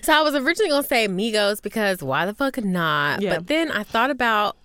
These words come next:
Speaker 1: Young Thug. I've been listening to him a lot in these
Speaker 2: Mm-hmm.
Speaker 1: past
Speaker 2: Yeah, he has a
Speaker 1: week.
Speaker 2: new album, right? I think.
Speaker 1: Maybe.
Speaker 2: Maybe new-ish. Maybe it's new to
Speaker 1: Maybe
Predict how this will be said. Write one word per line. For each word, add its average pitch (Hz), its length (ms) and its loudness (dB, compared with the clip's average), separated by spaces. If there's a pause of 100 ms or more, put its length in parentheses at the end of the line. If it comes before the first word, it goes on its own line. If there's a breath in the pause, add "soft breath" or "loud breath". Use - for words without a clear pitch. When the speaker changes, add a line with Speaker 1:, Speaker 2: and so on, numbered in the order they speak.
(100)
Speaker 1:
Young 196 280 -2
Thug. 190 260 -2
I've 180 180 -4
been 196 120 -2
listening 196 280 -4
to 226 180 -4
him 226 260 -2
a 196 80 -4
lot 202 420 0
in - 80 -4
these 208 100 -2
Speaker 2:
Mm-hmm. 165 100 -6
Speaker 1:
past 202 260 -2
Speaker 2:
Yeah, 339 140 2
he - 100 0
has 359 140 2
a 330 40 -4
Speaker 1:
week. 311 100 0
Speaker 2:
new 339 60 0
album, 254 280 -2
right? 170 220 -4
I 185 60 -6
think. - 360 -10 (340 loud breath)
Speaker 1:
Maybe. 180 680 0 (140)
Speaker 2:
Maybe 220 200 0
new-ish. 190 560 -2
Maybe 208 220 0
it's 196 80 -2
new 214 160 2
to 180 60 -2
Speaker 1:
Maybe 220 180 0